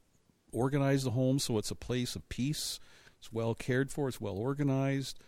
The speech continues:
uh, regular eating times." And some, maybe some more attention given to the nurture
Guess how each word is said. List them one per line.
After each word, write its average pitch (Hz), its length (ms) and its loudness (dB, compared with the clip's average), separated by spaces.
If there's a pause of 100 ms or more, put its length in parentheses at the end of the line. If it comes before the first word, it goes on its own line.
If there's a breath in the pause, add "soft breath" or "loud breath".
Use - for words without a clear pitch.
(420 loud breath)
uh, 101 180 -6
regular 113 540 2
eating 139 340 2
times." 135 720 -2 (460 soft breath)
And 110 440 -4
some, 104 640 -8
maybe 117 240 -6
some 107 580 -4
more 110 320 0
attention 123 480 -4
given 131 300 -4
to 123 120 -2
the 107 80 -2
nurture 117 500 -4